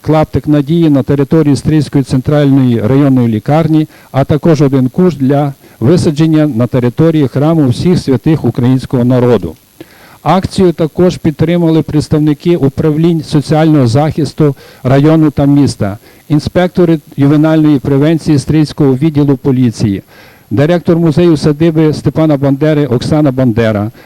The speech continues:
науковий керівник меморіального музею Ольги Бачинської Романа Савчин, викладачі Стрийського вищого художнього професійного училища, керівник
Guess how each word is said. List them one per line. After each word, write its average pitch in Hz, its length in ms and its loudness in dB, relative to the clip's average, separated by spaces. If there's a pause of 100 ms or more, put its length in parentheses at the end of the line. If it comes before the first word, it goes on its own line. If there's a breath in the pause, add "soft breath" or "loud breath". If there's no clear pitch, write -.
науковий 160 540 2
керівник 165 480 0
меморіального 156 540 2
музею 151 540 0
Ольги 143 240 2
Бачинської 143 600 0
Романа 143 380 2
Савчин, 117 600 -2 (360 soft breath)
викладачі 156 600 0
Стрийського 165 760 0
вищого 156 420 0
художнього 156 460 0
професійного 139 760 0
училища, 123 640 -2 (260 loud breath)
керівник 170 560 0